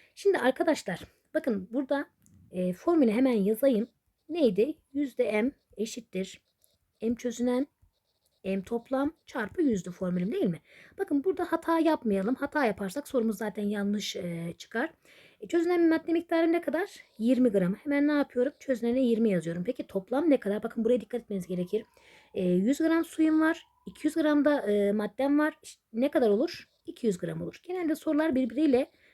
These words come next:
hani çabuk, e, çarpılıp bölünecek şekilde verilir. O yüzden korkmayın arkadaşlar. E, ne olacak?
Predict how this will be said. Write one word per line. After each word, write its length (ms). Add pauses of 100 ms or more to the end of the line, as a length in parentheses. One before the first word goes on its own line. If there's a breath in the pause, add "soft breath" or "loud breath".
hani 260 (100)
çabuk, 340 (100)
e, 200
çarpılıp 600
bölünecek 320
şekilde 460
verilir. 320
O 80
yüzden 220 (180)
korkmayın 400
arkadaşlar. 600 (580 soft breath)
E, 260 (140)
ne 60
olacak? 340